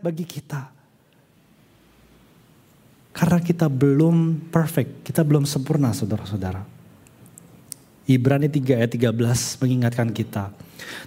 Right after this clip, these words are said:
"Tetapi nasihatilah seseorang akan yang lain setiap hari selama masih dapat dikatakan hari ini.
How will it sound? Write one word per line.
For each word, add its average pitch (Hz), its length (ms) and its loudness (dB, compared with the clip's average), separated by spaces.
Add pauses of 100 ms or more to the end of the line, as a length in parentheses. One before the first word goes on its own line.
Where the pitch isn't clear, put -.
(140)
"Tetapi 170 260 0
nasihatilah 170 840 0
seseorang 160 580 -2 (320)
akan 180 440 -2
yang 160 160 -2
lain 151 280 0
setiap 165 400 -2
hari 180 400 -2
selama 143 520 -2
masih 170 640 -2 (200)
dapat 147 320 -2
dikatakan 131 540 -4 (100)
hari 139 520 -2
ini. 113 200 -6